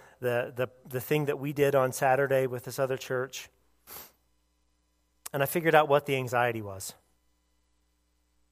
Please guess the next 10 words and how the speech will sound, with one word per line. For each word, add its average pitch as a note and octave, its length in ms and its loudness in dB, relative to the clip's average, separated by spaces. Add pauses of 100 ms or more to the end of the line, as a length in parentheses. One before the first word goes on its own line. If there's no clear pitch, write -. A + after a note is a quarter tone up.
(400)
And B2 100 -4
this C#3 160 -4
is C#3+ 60 -8
what C3 160 2
it A#2+ 80 -2
was. A#2 320 -4 (1400)
I D3 60 2
wasn't D#3+ 360 6
with C3+ 220 -6
you. A#2+ 220 -6